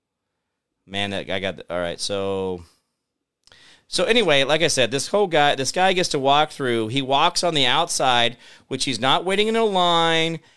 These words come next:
He doesn't have to do any of the other stuff that I have to do to get through my own country. This guy is here illegal, and he just gets to walk around in the whole airport as if it's his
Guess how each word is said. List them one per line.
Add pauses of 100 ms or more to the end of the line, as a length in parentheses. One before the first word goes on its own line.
(120)
He
doesn't
have
to
do
any
of
the
other
stuff
that
I
have
to
do
to
get
through
my
own
country. (320)
This
guy
is
here
illegal, (360)
and (180)
he
just
gets
to
walk
around
in
the
whole
airport
as
if
it's
his